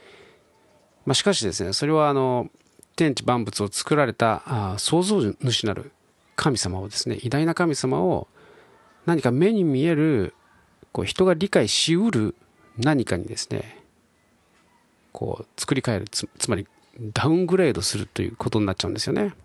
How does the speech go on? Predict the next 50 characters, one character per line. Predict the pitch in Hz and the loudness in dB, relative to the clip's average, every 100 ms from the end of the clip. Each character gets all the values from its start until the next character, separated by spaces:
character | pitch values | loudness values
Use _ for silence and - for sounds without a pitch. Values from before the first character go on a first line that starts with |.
| _ _ _ _ _ _ _ - - - - - - | _ _ _ _ _ _ _ -18 -18 -18 -20 -12 -2
ま | |
あ、 | 107 | 2
言 | 175 | 2
い | |
換 | 196 185 | 4 4
え | |
れ | 123 | 4
ば | 95 | 0
で | - | -4
す | - | -4
ね、 | 104 107 - _ - | -4 -8 -16 _ -4
こ | 101 | 0
れ | |
は | 92 - - | 0 -2 -10
神 | - - 170 | -10 -2 0
様 | 135 110 101 92 | 0 0 0 0
へ | |
の | 98 104 123 _ _ _ _ _ _ _ _ - | -2 -6 -8 _ _ _ _ _ _ _ _ -8
す | - | -2
ご | 113 165 | 2 2
い | |
侮 | 101 | 2
辱 | 104 135 151 | 2 2 2
な | |
わ | 135 | 0
け | 80 | -2
で | |
す | - | -6
よ。 | - - - _ _ _ _ _ _ _ _ - - _ _ _ _ _ _ _ _ _ _ _ _ _ _ _ _ _ _ _ _ _ _ _ _ _ _ _ _ _ _ _ - | -12 -16 -20 _ _ _ _ _ _ _ _ -20 -20 _ _ _ _ _ _ _ _ _ _ _ _ _ _ _ _ _ _ _ _ _ _ _ _ _ _ _ _ _ _ _ -4
ま | 117 | 0
あ、 | |
神 | - 170 | 2 2
道 | 120 | 2
も | 104 | 0
最 | 92 123 | 0 0
初 | 113 | 2
は | 127 | 2
良 | 123 | 2
か | 123 | 0
っ | |
た | - 92 | -2 -6
ん | |
で | - | -4
し | 98 | -6
ょ | |
う | |
け | - | -6
れ | 107 | -6
ど | 107 | -4
も、 | 117 113 | 0 0